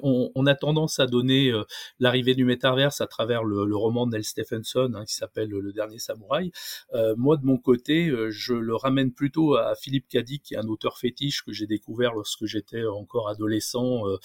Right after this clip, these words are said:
voire même plus jeune qu'adolescent. C'était des romans d'anticipation, fiction, euh, science-fiction. Et en particulier, moi, je pense, et il y a d'autres personnes qui partagent cet avis que,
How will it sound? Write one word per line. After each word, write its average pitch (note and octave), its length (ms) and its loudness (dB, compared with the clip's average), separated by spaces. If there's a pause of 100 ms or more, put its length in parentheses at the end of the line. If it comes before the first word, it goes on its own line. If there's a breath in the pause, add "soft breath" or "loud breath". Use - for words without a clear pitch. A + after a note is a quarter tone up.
(340 loud breath)
voire G#2 200 0
même G#2+ 180 -2
plus - 180 -4
jeune A#2+ 200 2
qu'adolescent. A#2 640 0
C'était A2 280 -8
des G2+ 120 -4
romans A2 300 -2
d'anticipation, G#2+ 880 -8
fiction, A#2 720 -6
euh, - 20 -6
science-fiction. A2+ 760 -2 (340 loud breath)
Et C3+ 100 0
en A#2+ 100 2
particulier, B2+ 680 0
moi, C#3 280 2
je B2+ 160 -4
pense, B2+ 480 -2
et G#2+ 220 2
il G#2+ 80 0
y G#2 40 -2
a G2 140 -2 (500)
d'autres B2 380 -4
personnes - 320 -6
qui G#2+ 140 -6
partagent B2+ 380 0
cet B2 160 -6
avis A2+ 260 -4
que, A#2+ 280 -2